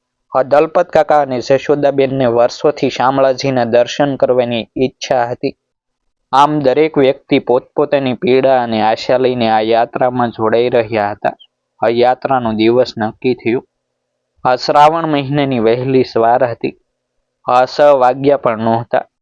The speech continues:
ત્યાં જ ધોળકાના બસ સ્ટેન્ડ પર ભીડ જામવા લાગી હતી.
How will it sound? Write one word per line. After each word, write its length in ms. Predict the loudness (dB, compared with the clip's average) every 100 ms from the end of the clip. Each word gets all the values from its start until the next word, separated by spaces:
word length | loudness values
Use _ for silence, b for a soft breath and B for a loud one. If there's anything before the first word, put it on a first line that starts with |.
| _ _
ત્યાં 260 | -4 -2 -4
જ 40 |
ધોળકાના 640 | -6 -2 0 0 0 -2 0
બસ 220 | 0 -2
સ્ટેન્ડ 360 | -2 -4 -4
પર 200 | -2 -2
ભીડ 360 | -2 0 0 2
જામવા 560 | 0 -2 -4 -2 0 2
લાગી 440 | 2 0 -2 -2
હતી. 260 | -4 -10